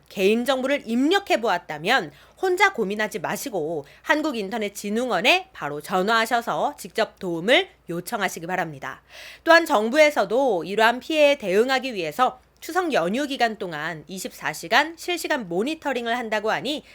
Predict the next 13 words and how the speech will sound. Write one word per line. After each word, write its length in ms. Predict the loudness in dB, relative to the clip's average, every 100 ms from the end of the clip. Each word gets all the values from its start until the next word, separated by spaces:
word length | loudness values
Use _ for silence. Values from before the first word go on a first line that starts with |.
| -20
이 100 | -10
점도 500 | 0 0 0 -2 -4 -4
참고해 400 | -8 -4 -2 -2
주시기 260 | -8 -10
바랍니다. 560 | -10 -10 -12 -12 -12 -12 -20 -20 -20 -6
특히 220 | -2 0
한국인터넷진흥원에서는 1600 | 2 2 2 0 -2 -2 -4 -4 -4 -2 0 -2 -4 -2 -2 -2
스마트폰 680 | -8 -4 -2 -2 -4 -4 -4
보안 380 | -2 0 0 -4
수칙 580 | -10 -6 -2 0 -2 -10
열 380 | -6 -2 -2
가지를 540 | 4 4 4 -2 -2 -2
공유했는데요. 840 | -6 -2 -4 -4 -8 2 4 4